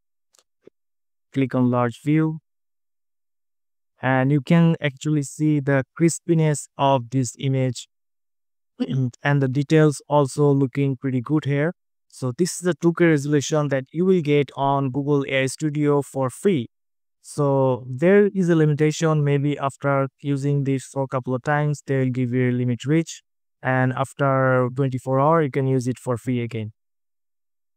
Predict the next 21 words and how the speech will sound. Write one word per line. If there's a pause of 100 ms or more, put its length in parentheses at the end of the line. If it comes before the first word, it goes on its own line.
(560)
So
this
is
the
Imagen
four
Ultra, (440)
and
here's
the
fast
generation, (480)
uh,
which, (120)
uh,
maybe
only
support
one
K
resolution.